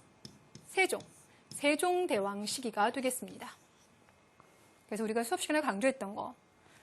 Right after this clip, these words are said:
세종대왕이라고 해서 훈민정음을 창제하고 문화를 발달시킨 부분만, 너무 그 부분만 강조하면 안 된다고요. 세종대왕은 영토를 확장하는 데도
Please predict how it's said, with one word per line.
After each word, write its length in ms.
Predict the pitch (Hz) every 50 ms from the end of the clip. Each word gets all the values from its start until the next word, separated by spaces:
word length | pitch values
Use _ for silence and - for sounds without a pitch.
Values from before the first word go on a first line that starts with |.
| - -
세종대왕이라고 760 | - - 370 403 403 392 359 339 320 302 277 254 240 233 269
해서 540 | 277 285 269 240 202 196 196 196 202 208 208 - - - - - -
훈민정음을 760 | - - 285 285 285 285 277 269 247 208 196 196 196 208 208
창제하고 680 | - - 262 247 247 226 240 226 214 208 208 220 214
문화를 360 | 202 202 214 220 233 233 233 233
발달시킨 680 | 226 - 220 226 - 349 339 349 - - - 392 381 359
부분만, 640 | - 240 214 226 226 226 233 262 330 359 381 403 392 - - - _ _ _ _
너무 260 | - - 185 208 262 262
그 100 | - 240
부분만 280 | 214 254 269 277 277
강조하면 400 | 277 214 190 185 185 208 214 220
안 120 | - 190 185
된다고요. 540 | 247 254 247 208 190 185 - 202 208 226 - - - - - - _ -
세종대왕은 640 | - - 247 269 254 240 214 196 196 254 311 262 - - - - - _
영토를 540 | - 196 196 226 233 226 - 285 285 294 277 277
확장하는 440 | 311 - - - 311 294 269 233
데도 180 | 208 202 - 285